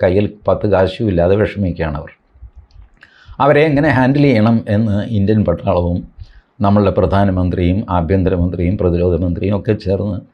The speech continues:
അത് തീരുമാനിച്ചോളും. എനിക്കതിൽ ആകാംക്ഷയൊന്നും ഇല്ല. ആ, അക്കാര്യം അത് ഭംഗിയായിട്ട് നടക്കുമെന്ന് എനിക്ക് ഉറപ്പുണ്ട്. പക്ഷേ ഞാൻ ശ്രദ്ധിച്ചത്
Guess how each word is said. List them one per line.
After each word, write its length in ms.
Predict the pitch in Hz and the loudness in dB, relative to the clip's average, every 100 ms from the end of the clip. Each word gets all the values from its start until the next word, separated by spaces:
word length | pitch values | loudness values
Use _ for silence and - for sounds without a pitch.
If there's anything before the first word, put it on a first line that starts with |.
| _ _ - - | _ _ -18 -2
അത് 260 | 135 156 147 | 0 0 2
തീരുമാനിച്ചോളും. 720 | 139 156 151 123 120 104 95 | 2 2 2 0 0 0 0
എനിക്കതിൽ 520 | 87 98 107 98 104 92 95 85 - 98 90 | 0 2 2 2 2 0 0 -4 -6 -10 -8
ആകാംക്ഷയൊന്നും 840 | 87 90 95 95 - 85 82 87 87 - 92 | -2 0 2 0 -2 -4 -2 -4 -6 -8 -4
ഇല്ല. 300 | 87 69 - _ - _ _ _ _ - | -2 -2 -6 _ -20 _ _ _ _ -6
ആ, 300 | 107 107 110 | -2 0 0
അക്കാര്യം 800 | 107 - 135 156 139 120 127 - | -4 -2 -2 2 2 2 0 0
അത് 380 | 107 101 117 107 | 0 4 4 2
ഭംഗിയായിട്ട് 760 | 90 85 113 110 101 110 101 | 0 0 2 4 2 0 -2
നടക്കുമെന്ന് 440 | 98 98 - 107 98 | 0 -2 0 2 2
എനിക്ക് 200 | 92 92 | 0 0
ഉറപ്പുണ്ട്. 420 | 78 76 78 80 _ _ _ - - - _ _ _ - | -2 -2 -10 -10 _ _ _ -20 -20 -20 _ _ _ -4
പക്ഷേ 380 | - - 143 127 | -2 2 4 4
ഞാൻ 540 | 139 120 113 135 147 | 2 0 2 4 4
ശ്രദ്ധിച്ചത് 880 | 123 - 113 117 135 151 131 92 101 | 2 2 2 2 0 2 2 2 -2